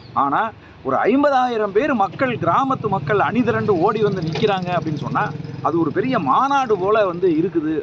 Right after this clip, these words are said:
அப்படின்னு சொன்னா, அதுக்கு காரணம் அண்ணன் செந்தமிழன் சீமான் அவர்கள் மீது மக்கள் கொண்டிருக்கக்கூடிய ஒரு பெரும் நம்பிக்கை.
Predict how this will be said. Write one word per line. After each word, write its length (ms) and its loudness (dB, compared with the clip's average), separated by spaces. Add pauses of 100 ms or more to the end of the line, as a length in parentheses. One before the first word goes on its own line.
அப்படின்னு 200 -8
சொன்னா, 360 -4
அதுக்கு 320 -8
காரணம் 760 -2 (200)
அண்ணன் 260 -4
செந்தமிழன் 500 -2
சீமான் 400 2
அவர்கள் 320 -2
மீது 380 -4
மக்கள் 420 -4
கொண்டிருக்கக்கூடிய 880 -2
ஒரு 200 0 (100)
பெரும் 300 0
நம்பிக்கை. 480 -2